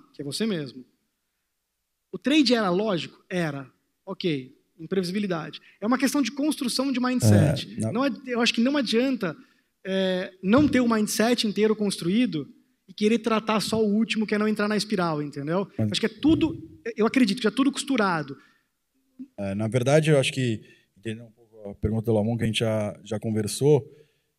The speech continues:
Speaker 2: quando eu entro nessa espiral, eu tenho duas coisas, e, e meu cunhado, ele tá começando a operar comigo, a gente tá desenvolvendo um projeto junto aí,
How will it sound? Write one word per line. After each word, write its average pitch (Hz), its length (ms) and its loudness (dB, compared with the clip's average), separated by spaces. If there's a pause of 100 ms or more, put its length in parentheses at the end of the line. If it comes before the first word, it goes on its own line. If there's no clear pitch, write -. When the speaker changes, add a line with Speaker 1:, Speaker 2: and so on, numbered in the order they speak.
(240)
Speaker 2:
quando 139 160 4
eu 165 100 10
entro 180 280 4
nessa 160 180 0
espiral, 147 440 4
eu 156 60 6
tenho 160 200 2
duas 180 360 2
coisas, 143 400 2
e, 131 60 0
e 117 380 -2
meu 123 200 0
cunhado, 123 720 0
ele 110 140 -6
tá 113 100 -4
começando 113 300 -6
a 110 40 -4
operar 110 220 -2
comigo, 113 180 -8
a 117 60 -2
gente 107 80 -8
tá 113 80 -4
desenvolvendo 107 440 -4
um 104 60 -6
projeto 107 460 -8
junto 110 360 -10
aí, 135 260 -6